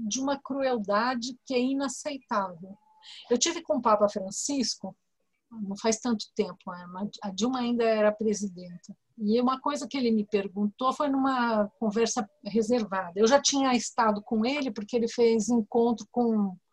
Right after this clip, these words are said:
com movimentos populares do mundo e eu fui como obs-, convidada pelo Vaticano para ir como observadora. No primeiro encontro, que eu, um encontro que eu gostei muito, ele usou os três T's, né? Terra, trabalho e teto.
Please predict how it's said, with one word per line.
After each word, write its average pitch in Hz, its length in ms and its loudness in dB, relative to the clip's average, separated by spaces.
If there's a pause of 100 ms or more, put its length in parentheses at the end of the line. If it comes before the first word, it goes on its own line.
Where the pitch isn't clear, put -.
(320)
com 233 120 2
movimentos 220 580 6
populares 202 680 6
do 208 160 4
mundo 247 400 6
e 269 40 0
eu 247 100 2
fui 247 160 -8
como 247 220 2
obs-, 214 180 -2
convidada 208 540 0
pelo 214 200 0
Vaticano 220 440 -2
para 247 120 -2
ir 247 60 -4
como 254 220 -2
observadora. 220 840 -4 (360)
No 247 200 4
primeiro 302 360 2
encontro, 262 600 6
que - 120 2
eu, 202 100 4
um 190 440 -4
encontro 214 340 0
que - 40 4
eu 196 60 2
gostei 196 340 2
muito, 226 480 4
ele 214 180 6
usou 226 720 8
os 214 200 -6
três 254 360 0
T's, 202 360 6
né? 214 320 2 (400)
Terra, 285 440 2
trabalho 262 840 2 (300)
e 240 100 -2
teto. - 540 4